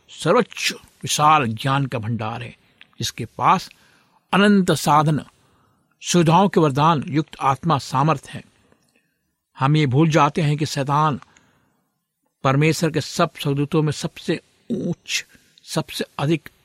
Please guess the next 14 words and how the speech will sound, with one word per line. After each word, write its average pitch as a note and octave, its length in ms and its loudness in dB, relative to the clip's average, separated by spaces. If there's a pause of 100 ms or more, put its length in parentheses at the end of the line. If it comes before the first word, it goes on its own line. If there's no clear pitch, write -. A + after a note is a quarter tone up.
(340)
गौरवान्वित C3+ 500 2
था। - 140 -14 (1300)
परमेश्वर D3+ 440 2
का D3 120 -2
ये C#3 120 2
शक्तिशाली C#3 500 -2
शत्रु C3+ 380 -6 (1200)
जो C3+ 120 -2
है C3 300 0 (440)
वो C3 60 -8
मजबूत C3 380 -2
था, - 260 -14 (640)
शक्तिशाली D3 720 -2
था। - 180 -14